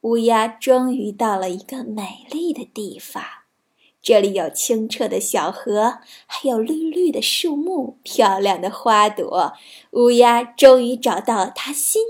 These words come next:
的家了。乌鸦喝水的故事就讲完了。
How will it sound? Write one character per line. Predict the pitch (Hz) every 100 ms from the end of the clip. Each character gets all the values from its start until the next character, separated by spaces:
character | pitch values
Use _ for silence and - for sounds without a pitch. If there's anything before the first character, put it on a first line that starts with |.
| 453
的 | 262
家 | - - 226 254 277
了。 | 262 220 - _ _ _ _ _ _ _ - _ _ _ -
乌 | 311 330
鸦 | 339 339
喝 | 339 370
水 | 370 - 190
的 | 214
故 | 202 247 220
事 | - 202 190 185 180 180
就 | - 180
讲 | 185 180 -
完 | 139 147
了。 | - 196 -